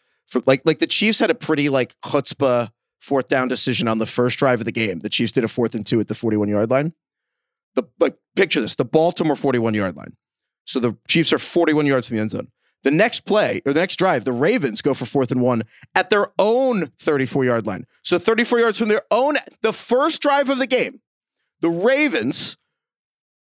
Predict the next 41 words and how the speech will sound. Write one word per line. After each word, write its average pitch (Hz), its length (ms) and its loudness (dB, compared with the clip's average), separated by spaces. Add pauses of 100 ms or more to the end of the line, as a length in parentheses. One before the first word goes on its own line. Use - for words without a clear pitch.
(220)
if 214 180 0
they 240 140 2
had 214 260 -2
not 277 280 2
gotten 262 300 0
it, 151 180 -2
would 190 140 0
have 185 200 -6
given 294 340 0
the 302 100 -2
Chiefs 254 360 0
the 247 100 -2
ball 156 600 0 (260)
thirty 269 440 2
yards 254 300 2
from 240 120 0
the 208 100 4
end 190 160 0
zone. 104 300 -4 (460)
And 190 140 2
the 170 220 -4
Ravens 208 360 2
got 262 300 0
the 277 80 -2
first 160 340 -2
down, 120 360 0 (180)
scored 240 380 0
their 240 160 2 (100)
only 294 320 2
touchdown 254 500 0
of 214 60 0
the 196 60 -2
game. 165 340 0 (180)
No 170 220 2
one 190 120 2
will 180 120 2
ever 165 240 2
talk 147 300 -2
about 131 180 0
that 120 120 0
again. 101 260 -6